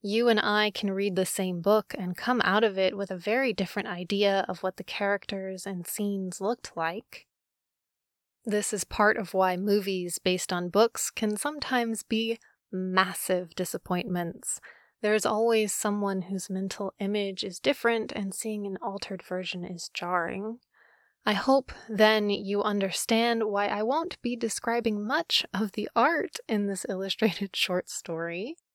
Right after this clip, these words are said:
Perhaps it's a little silly to talk about an illustrated short story and not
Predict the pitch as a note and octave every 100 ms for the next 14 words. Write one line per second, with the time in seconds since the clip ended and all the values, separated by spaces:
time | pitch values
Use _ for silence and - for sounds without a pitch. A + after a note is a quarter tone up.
0 | _ _ _ A3 G#3 G#3 - G3+ G3 -
1 | - - G#3+ G#3 G3+ F#3 - A3+ G#3 F#3+
2 | G#3+ C4+ _ - F#3+ - F#3+ - G3 F3+
3 | F3 F3 - G#3+ G3+ G3+ G#3 - G#3+ G3+
4 | G3 - G3+ - - - F#3+ F#3 F#3 -
5 | F#3 F#3 F#3 -